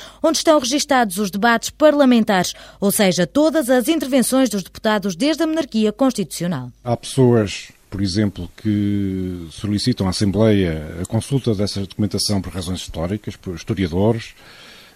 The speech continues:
Speaker 2: e a Assembleia tinha que estar sempre a, à procura, digamos, nos arquivos em papel e a fornecer essa informação,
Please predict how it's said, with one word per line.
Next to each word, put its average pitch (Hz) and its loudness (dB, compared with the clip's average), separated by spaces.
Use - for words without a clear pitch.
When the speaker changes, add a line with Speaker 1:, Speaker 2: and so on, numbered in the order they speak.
Speaker 2:
e 104 -6
a 104 -2
Assembleia 107 -2
tinha 113 -4
que - -14
estar 110 -8
sempre 110 -6
a, 110 -10
à - -6
procura, 113 -2
digamos, 95 -6
nos 92 -6
arquivos 95 -4
em 101 0
papel 107 -2
e 104 0
a 92 -6
fornecer 87 -8
essa 90 -6
informação, 104 -4